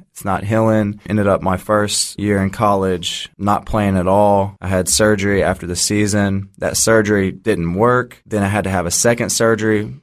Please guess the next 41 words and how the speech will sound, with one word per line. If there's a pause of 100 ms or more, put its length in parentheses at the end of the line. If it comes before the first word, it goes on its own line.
you
know,
s-,
five,
six,
seven
months
later.
The
second
surgery
was,
was
a
success.
And
then,
so
this
leads
me
on
to
my
third
year
of
college.
I
go
back
to
junior
college.
Still
haven't
played
a
game
in
college.